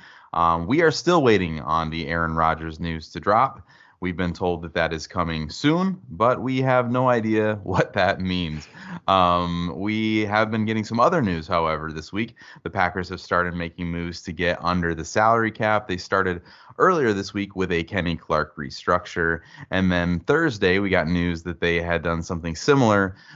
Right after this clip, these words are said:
with Aaron Jones, freeing up an additional three million dollars in cap space. So between those two moves, Green Bay has created fourteen million dollars in space. But, uh, today, this is kind of our theme. This is our show.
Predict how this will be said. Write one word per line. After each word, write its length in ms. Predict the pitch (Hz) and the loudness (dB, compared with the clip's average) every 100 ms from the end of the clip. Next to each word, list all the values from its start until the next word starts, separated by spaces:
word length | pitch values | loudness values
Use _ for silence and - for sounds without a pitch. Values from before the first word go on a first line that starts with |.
| - | -8
with 180 | 90 90 | -4 -2
Aaron 440 | - 90 87 85 78 | 0 0 2 0 0
Jones, 460 | 95 90 78 73 | 2 2 0 -6
freeing 320 | - 92 87 | -4 0 2
up 160 | 85 82 | 0 0
an 80 | 82 | -4
additional 480 | 80 92 92 87 78 | -2 -4 -4 -4 -4
three 240 | 87 85 | -4 -2
million 320 | 82 76 76 | -2 -2 0
dollars 560 | 78 78 80 78 78 - - - _ | 4 6 6 4 0 -6 -20 -20 _
in 240 | 87 85 | -4 -4
cap 320 | 80 87 76 - | 0 -2 -2 -6
space. 380 | - 80 76 | -6 -6 -6
So 120 | - 82 | -6 -6
between 340 | 90 139 135 | -2 2 4
those 220 | 117 104 | 2 0
two 160 | - 120 | 0 2
moves, 380 | 110 107 107 101 | 4 4 2 0
Green 260 | 98 95 | 0 2
Bay 200 | 92 90 | 4 4
has 280 | 87 90 85 | 2 0 -2
created 540 | - 87 85 80 78 78 - - _ | -6 -4 -2 -2 -4 -10 -20 -20 _
fourteen 640 | _ 165 - - 101 95 90 | _ 2 2 -2 -2 0 0
million 320 | 87 87 85 | 0 0 2
dollars 460 | 82 82 82 78 | 2 2 0 -4
in 140 | 82 78 | -8 -8
space. 640 | - 113 131 131 - - - | -4 -2 -2 -2 -8 -12 -12
But, 340 | 90 95 92 | -2 2 2
uh, 260 | 85 95 95 | 2 2 2
today, 420 | - 180 226 185 | 2 2 4 4
this 240 | 107 139 196 | 2 -2 -4
is 100 | - | -2
kind 160 | 165 | 0
of 80 | 156 | 2
our 120 | 123 | 2
theme. 340 | 110 139 90 78 | 2 0 0 -2
This 140 | 85 | -2
is 100 | 110 | 2
our 120 | 107 | 2
show. 440 | - 143 90 80 | 2 2 4 2